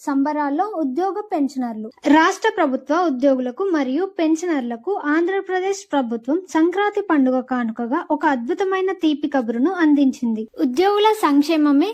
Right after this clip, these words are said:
ధ్యేయంగా అడుగులు వేస్తున్న సర్కార్ వరుసగా ప్రయోజనాలను ప్రకటిస్తూ అందరిలో కొత్త ఉత్సాహాన్ని నింపుతుంది. రెండో డీఏ మంజూరు, పెరగనున్న జీతాలు. రాష్ట్ర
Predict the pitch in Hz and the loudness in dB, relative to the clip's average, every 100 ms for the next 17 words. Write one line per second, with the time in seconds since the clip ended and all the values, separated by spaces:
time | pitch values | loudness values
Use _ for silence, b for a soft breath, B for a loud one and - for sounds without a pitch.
0 | - 262 269 311 392 415 415 370 269 269 | -6 -4 0 2 2 0 2 2 2 2
1 | 285 262 262 - 262 277 349 349 269 - | 2 2 0 -2 0 0 0 0 0 -2
2 | 233 233 _ _ - 247 302 339 392 392 | -8 -8 _ _ -10 -2 -2 0 0 0
3 | 415 320 277 285 277 269 262 254 269 440 | 0 0 2 2 2 2 2 2 0 0
4 | 440 285 277 277 - 349 392 262 269 302 | -2 -4 -2 -4 -4 -4 -4 0 4 4
5 | 381 403 415 415 294 - 339 294 - 294 | 4 2 -2 -2 -4 -2 -2 -2 -2 0
6 | 285 262 262 403 359 285 294 262 233 220 | 0 0 0 0 2 0 0 -4 -4 -4
7 | - - 285 339 392 440 359 285 262 359 | -6 4 4 6 4 4 4 2 2 2
8 | 349 330 277 240 226 - 294 302 359 381 | 2 4 4 2 -2 -2 0 0 0 2
9 | 277 320 359 370 294 220 202 - _ _ | 2 2 2 0 0 -4 -6 -18 _ _
10 | _ - 269 311 359 | _ -4 2 2 2